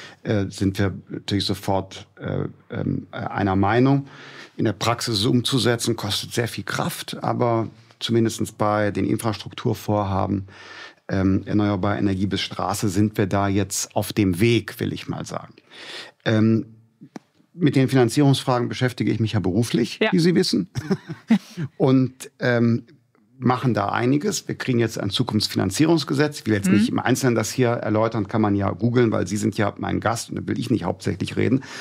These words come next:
Speaker 1: Zukunftsfinanzierungsgesetz verbessert die Rahmenbedingungen für Start-ups und Scale-ups. Wir haben, ähm, eine European Tech Champion Initiative auf den Weg gebracht. Das ist ein Dachfonds, der auch die großen Finanzierungs-, ähm,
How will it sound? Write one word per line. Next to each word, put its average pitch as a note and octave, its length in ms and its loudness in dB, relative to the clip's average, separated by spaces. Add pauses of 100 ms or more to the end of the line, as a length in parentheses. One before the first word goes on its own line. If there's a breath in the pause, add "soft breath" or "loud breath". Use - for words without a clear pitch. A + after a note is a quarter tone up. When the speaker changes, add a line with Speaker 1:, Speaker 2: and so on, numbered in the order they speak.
(140 loud breath)
Speaker 1:
Zukunftsfinanzierungsgesetz C#3+ 1200 2
verbessert A2+ 400 -2
die A2 80 2
Rahmenbedingungen C3 920 2
für - 220 0
Start-ups - 640 -2
und - 240 -6
Scale-ups. - 760 -2 (540 loud breath)
Wir G#2+ 200 2
haben, G#2+ 440 0 (120)
ähm, G2+ 460 0
eine A2 200 2
European A2 460 0
Tech A#2+ 240 -2
Champion C3 440 2
Initiative B2 600 0
auf - 100 -4
den A#2 220 2
Weg B2 140 0
gebracht. - 400 -2
Das G#2 80 -6
ist - 120 -12
ein G2 240 -2
Dachfonds, B2 640 0
der G#2 280 -2 (320 loud breath)
auch - 140 -4
die G2+ 160 -4
großen C3+ 500 4
Finanzierungs-, G2+ 1080 0
ähm, G#2 440 -2